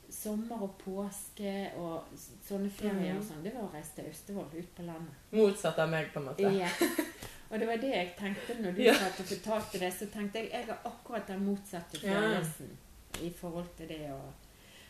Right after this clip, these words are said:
Speaker 1: men så flyttet jo vi til Austevoll da, fordi at Fiskevågskolen flyttet til Austevoll.
Speaker 2: Var det når du var tretten?
Speaker 1: I, ja.
Speaker 2: Ja.
Speaker 1: Ja, det var i åtteogsytti.
Speaker 2: Ja.
Speaker 1: Ja. Og det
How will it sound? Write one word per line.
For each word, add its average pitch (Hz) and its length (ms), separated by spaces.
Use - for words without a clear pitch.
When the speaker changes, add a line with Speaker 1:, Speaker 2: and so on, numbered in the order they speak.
Speaker 1:
men 214 120
så 277 140
flyttet 240 680
jo 165 80
vi 175 160
til 151 160
Austevoll 165 420
da, 151 80
fordi 180 300
at 170 140
Fiskevågskolen 175 880
flyttet 156 380
til 139 100
Austevoll. 143 360
Speaker 2:
Var 208 100
det 202 140
når 190 100
du 180 80
var 165 100
tretten? 170 580
Speaker 1:
I, 180 580
ja. 170 80
Speaker 2:
Ja. 156 160
Speaker 1:
Ja, 180 160
det 196 100
var 202 140
i 160 600
åtteogsytti. - 800
Speaker 2:
Ja. 180 200
Speaker 1:
Ja. 208 200
Og 214 120
det 277 100